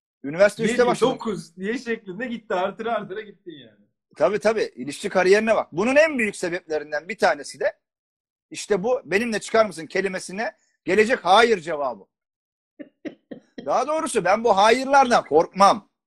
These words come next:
Speaker 1: Bana ne, bana ne hayır dense. Ama
Speaker 2: Dalgada.
Speaker 1: arkadaşların hep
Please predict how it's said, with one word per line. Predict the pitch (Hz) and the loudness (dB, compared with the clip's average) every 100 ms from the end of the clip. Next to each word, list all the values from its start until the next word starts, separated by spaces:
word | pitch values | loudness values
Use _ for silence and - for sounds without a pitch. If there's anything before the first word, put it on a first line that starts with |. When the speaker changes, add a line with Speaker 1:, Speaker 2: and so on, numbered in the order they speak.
| _ - | _ 0
Speaker 1:
Bana | 123 208 | 4 4
ne, | 254 151 | 4 2
bana | 156 220 | 0 -2
ne | 240 | -4
hayır | 180 160 151 127 | 0 0 0 -6
dense. | 120 113 - 90 _ _ _ _ _ _ _ _ _ - | -12 -14 -16 -20 _ _ _ _ _ _ _ _ _ 0
Ama | 139 147 | 4 6
Speaker 2:
Dalgada. | - 170 | 4 2
Speaker 1:
arkadaşların | 156 180 180 214 240 220 - _ _ _ _ _ _ | -2 -6 -8 -4 -4 -4 -8 _ _ _ _ _ _
hep | 185 302 | -2 -2